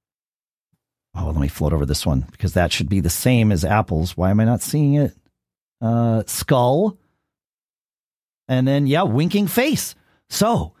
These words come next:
this is it. So you say, okay, so the, the, the Mac will show these to us if we bring up, I bring it up in a text field with, uh, control command space is how I bring up the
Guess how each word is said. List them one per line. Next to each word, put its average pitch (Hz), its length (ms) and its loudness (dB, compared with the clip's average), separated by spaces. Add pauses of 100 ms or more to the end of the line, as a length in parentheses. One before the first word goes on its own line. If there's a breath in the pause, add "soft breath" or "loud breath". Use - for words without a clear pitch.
(380)
this 151 200 0
is 147 100 0
it. 214 240 0
So - 140 0
you 185 180 2
say, 214 400 0
okay, 165 300 0
so - 160 -2
the, 147 140 -2
the, 160 340 0
the 143 180 0
Mac 175 460 0
will 170 180 0
show 185 320 0
these 156 260 -2
to 139 200 0
us 113 180 -2
if 120 140 -4
we 139 100 0
bring 165 300 0
up, 180 180 0 (320 soft breath)
I 185 140 2
bring 220 180 2
it 190 80 2
up 170 140 0
in 147 80 2
a 131 40 -2
text - 300 -2
field 147 260 0
with, 113 240 -2 (200)
uh, 117 160 0
control 147 360 -2
command 151 300 0
space - 540 -4 (360 soft breath)
is 131 140 0
how 151 200 2
I 135 80 2
bring 147 240 0
up 147 260 -2
the 131 340 0